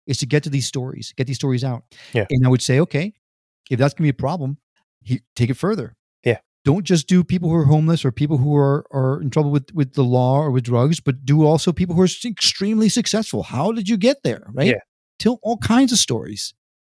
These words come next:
Speaker 1: Right? That,
Speaker 2: Yeah.
Speaker 1: that to me is super interesting.
Speaker 2: Yeah.
Speaker 1: I, but then again, I'm a storyteller, right? I, I love telling stories. I love learning people's stories. I love connecting with people. Uh, so maybe that's just me.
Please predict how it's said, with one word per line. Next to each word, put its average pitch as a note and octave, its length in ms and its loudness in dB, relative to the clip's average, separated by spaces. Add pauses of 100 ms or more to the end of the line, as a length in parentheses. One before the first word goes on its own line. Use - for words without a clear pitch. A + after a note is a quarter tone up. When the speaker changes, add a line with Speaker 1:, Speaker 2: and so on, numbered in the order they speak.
(640)
Speaker 1:
Right? - 140 -20 (140)
That, C#3+ 200 -2
Speaker 2:
Yeah. G2+ 80 -2 (400)
Speaker 1:
that B2+ 340 0
to A2+ 100 -8
me G2 280 -8 (300)
is A2 140 -4
super B2 360 -6
interesting. - 380 -10 (1500)
Speaker 2:
Yeah. F2+ 200 -12 (200)
Speaker 1:
I, D3+ 140 -8
but D3+ 200 -6
then D3+ 120 0
again, A2+ 200 2
I'm A2+ 100 0
a G#2+ 40 0
storyteller, G2+ 600 -6
right? A2 240 -10
I, B2 180 -12 (260)
I C#3 100 -4
love B2+ 160 0
telling B2 220 -2
stories. A#2+ 380 -2 (200)
I C3 80 -6
love B2+ 220 2
learning B2 300 2
people's A#2 480 -6 (180)
stories. A2+ 540 -4 (320)
I C3+ 100 -2
love B2+ 240 0
connecting B2 340 -2
with A2+ 120 -2
people. A2+ 420 -4 (520)
Uh, G#2 360 -10 (320)
so C3 140 -4
maybe A#2 180 4
that's F#2+ 100 0
just - 180 -8
me. G2+ 300 -12